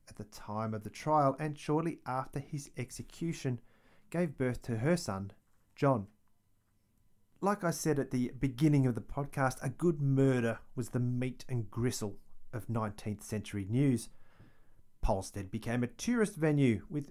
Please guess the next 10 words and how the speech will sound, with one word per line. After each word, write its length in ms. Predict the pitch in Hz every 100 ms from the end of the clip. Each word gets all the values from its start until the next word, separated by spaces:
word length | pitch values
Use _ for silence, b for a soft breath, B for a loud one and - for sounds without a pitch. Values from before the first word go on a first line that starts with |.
| -
visitors 480 | 127 139 151 151 147
travelling 420 | - 135 127 123
from 200 | 120 113
as 120 | 113 - -
far 300 | 123 117 113 123
afield 560 | 120 - 113 107 104
as 160 | 101 - -
Ireland. 460 | 151 180 151 107 - b b b b b -
An 140 | 156 -
estimated 800 | 190 - - 196 175 151 143 139